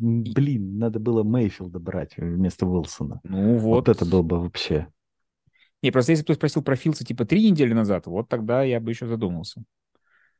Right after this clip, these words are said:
Speaker 1: Ну, тут согласен, да. Но почему-то вот мне как-то его вот хотелось. Может быть, хотел, чтобы вы про него хорошее просто сказали, сказали, «Вот мы выберем его».
Speaker 2: А я с удовольствием, потому что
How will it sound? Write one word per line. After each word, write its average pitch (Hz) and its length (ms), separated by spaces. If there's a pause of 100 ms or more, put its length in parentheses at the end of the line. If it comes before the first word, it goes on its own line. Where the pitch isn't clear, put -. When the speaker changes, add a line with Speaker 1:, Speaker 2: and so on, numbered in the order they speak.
(420)
Speaker 1:
Ну, 90 140
тут - 200
согласен, 90 480
да. - 160 (440)
Но 87 160
почему-то - 380
вот 78 120
мне 87 160
как-то - 300
его 80 300
вот - 140 (140)
хотелось. - 560
Может 113 260
быть, 104 120
хотел, 107 280
чтобы 98 200
вы 101 80
про - 120
него 98 180
хорошее 85 440
просто - 300
сказали, 87 400
сказали, 87 260
«Вот 85 240
мы 85 80
выберем 85 360
его». 80 320 (300)
Speaker 2:
А 120 100
я 131 80
с - 80
удовольствием, 151 300
потому 123 300
что - 20